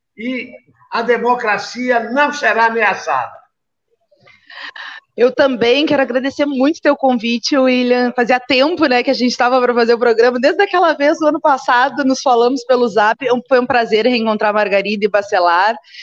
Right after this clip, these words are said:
Speaker 2: Né, eu tô aqui em Brasília, acabei não indo pra, enfim. Então, tô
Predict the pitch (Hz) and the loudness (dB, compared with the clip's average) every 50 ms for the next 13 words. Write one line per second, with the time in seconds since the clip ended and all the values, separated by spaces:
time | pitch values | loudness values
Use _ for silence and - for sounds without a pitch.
0 | - - _ - 196 220 233 226 240 233 220 220 - - 233 240 247 240 220 208 | -20 -16 _ -2 0 0 0 2 0 0 0 0 -2 0 0 2 2 2 2 2
1 | 196 190 - 208 220 240 247 233 - 214 170 - 190 214 202 202 202 196 196 208 | 0 0 0 0 0 0 0 0 -2 -2 0 0 0 0 0 -2 -2 -2 0 0
2 | 240 254 240 233 - - 196 185 175 170 170 165 170 - _ _ 190 190 - - | 0 0 0 -2 -2 0 0 2 2 2 2 0 -2 -6 _ _ -16 -14 -10 -6
3 | 226 226 233 240 233 - _ _ _ _ _ _ _ _ _ _ - 202 214 220 | -4 -4 -4 -4 -6 -8 _ _ _ _ _ _ _ _ _ _ 0 2 4 4
4 | 226 226 226 220 220 214 202 196 196 190 - _ _ _ _ _ _ _ _ _ | 4 4 4 2 2 2 0 -2 -4 -6 -8 _ _ _ _ _ _ _ _ _
5 | _ - - 214 208 208 208 202 196 185 175 | _ -2 2 4 4 4 6 6 4 4 2